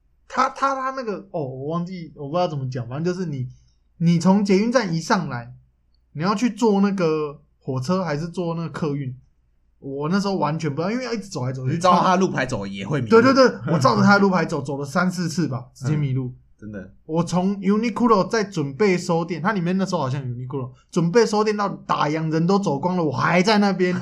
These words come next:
Speaker 2: <laughs> 还在原地。
Speaker 1: 还在原地，就是我又绕回来。
Speaker 2: 罗生门。
Speaker 1: 对，对，对，我真的觉得我那时候是整个人很害怕。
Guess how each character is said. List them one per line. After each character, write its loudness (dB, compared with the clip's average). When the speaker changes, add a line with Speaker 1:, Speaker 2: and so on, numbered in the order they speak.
Speaker 2:
<laughs> -6
还 -10
在 -6
原 -6
地。 -12
Speaker 1:
还 4
在 4
原 0
地， -8
就 2
是 6
我 4
又 8
绕 4
回 0
来。 -4
Speaker 2:
罗 -10
生 -6
门。 -12
Speaker 1:
对， 0
对， 0
对， -2
我 -4
真 -4
的 0
觉 -2
得 -4
我 -4
那 2
时 0
候 0
是 -4
整 -8
个 -4
人 -6
很 -2
害 0
怕。 -2